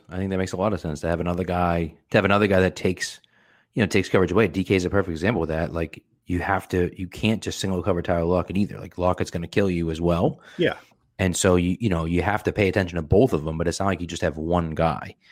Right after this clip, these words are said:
Speaker 1: Um, and so, you know, I think we're at an interesting spot here at the, at the two eight. So this is the two eight spot. The, a lot of wide receivers are, are already on. Hopkins,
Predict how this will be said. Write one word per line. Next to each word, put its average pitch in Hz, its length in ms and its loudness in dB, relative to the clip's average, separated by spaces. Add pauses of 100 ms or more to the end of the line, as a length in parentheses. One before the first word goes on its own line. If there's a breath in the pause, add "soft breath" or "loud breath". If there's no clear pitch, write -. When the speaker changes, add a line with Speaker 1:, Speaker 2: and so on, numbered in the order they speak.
(360 loud breath)
Speaker 1:
Um, 78 560 0 (600)
and 85 240 -2
so, 78 500 2 (460)
you 120 120 6
know, 80 180 -6 (540 loud breath)
I 139 100 4
think 233 160 2
we're 104 180 6
at 98 60 6
an 95 100 4
interesting 104 380 2
spot 87 340 4
here 80 420 -2
at 92 200 -2
the, 85 140 -12
at 87 120 -8
the - 80 -8
two 92 260 2
eight. 82 340 -2
So 95 100 -4
this 104 80 0
is 107 60 -6
the 90 100 -2
two 95 180 2
eight 87 180 2
spot. 78 440 -2 (800 soft breath)
The, 87 80 0 (280)
a 101 120 -2
lot 113 220 6
of 117 60 4
wide 113 180 4
receivers 92 420 0
are, 90 120 0
are 90 260 2
already 87 240 2
on. 85 220 -4
Hopkins, 92 600 -2